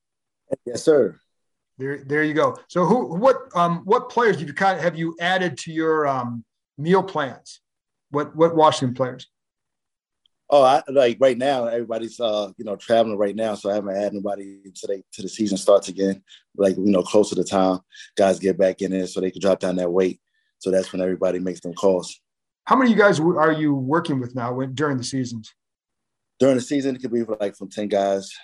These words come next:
Speaker 1: It, it all depends on, um, who are, like, what diets, uh, restrictions and everything they on and what
Speaker 2: Who
Speaker 1: plan they wanna be on.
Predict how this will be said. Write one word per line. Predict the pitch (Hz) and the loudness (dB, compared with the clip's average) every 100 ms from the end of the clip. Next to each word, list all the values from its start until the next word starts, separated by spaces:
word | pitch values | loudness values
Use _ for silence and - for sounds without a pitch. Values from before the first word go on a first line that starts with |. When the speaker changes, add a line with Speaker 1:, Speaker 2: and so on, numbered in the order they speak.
| - | -12
Speaker 1:
It, | 98 | -8
it | 101 98 | -4 2
all | 104 | 4
depends | 98 - 104 98 | 2 0 -4 -2
on, | 98 95 92 | -2 -2 -2
um, | 95 95 90 87 _ _ _ - | -2 -2 -6 -10 _ _ _ 2
who | 113 101 | 4 4
are, | 92 | 2
like, | 98 - - | -4 -4 -12
what | 101 98 95 | -4 -4 0
diets, | 104 101 95 107 | 0 0 -4 -4
uh, | 101 95 | -2 -4
restrictions | 95 - 101 90 | -6 -8 -8 -4
and | 95 | 0
everything | 95 92 98 | 2 2 2
they | 92 | 2
on | 92 92 92 _ _ _ _ _ _ _ _ | 2 0 -4 _ _ _ _ _ _ _ _
and | - 95 | 0 4
what | 127 | 4
Speaker 2:
Who | |
Speaker 1:
plan | 175 98 | 4 4
they | 95 | 2
wanna | 90 90 | 0 -2
be | 90 | -2
on. | 90 | -4